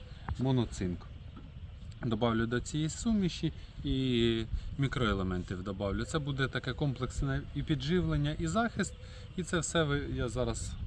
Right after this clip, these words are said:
пройдусь по часничку, покажу, як я обробляю, який стан часничку, ви зараз можете бачити відео. З оприскувачем я доїхав до однієї діляночки. Дивіться, взагалом діляночка без, е,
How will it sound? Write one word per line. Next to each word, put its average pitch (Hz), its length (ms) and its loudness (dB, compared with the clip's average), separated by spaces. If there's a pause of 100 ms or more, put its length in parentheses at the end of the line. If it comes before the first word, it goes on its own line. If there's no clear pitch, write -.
(100)
пройдусь 123 340 0
по 131 80 -2
часничку, 180 460 -2
покажу, 139 440 -2
як 127 200 0
я 123 100 2
обробляю, 156 500 2
який 127 260 2
стан 123 240 -4
часничку, - 520 -4
ви 131 120 0
зараз 127 380 -2
можете 113 320 -2
бачити 107 440 -4
відео. 180 420 -2 (1000)
З 143 140 12
оприскувачем 160 760 12
я 160 160 12
доїхав 156 540 12
до 151 140 12 (400)
однієї 151 440 12
діляночки. 208 800 12 (1000)
Дивіться, 151 320 12
взагалом 202 640 12 (200)
діляночка 185 640 12
без, 151 600 12
е, 127 640 12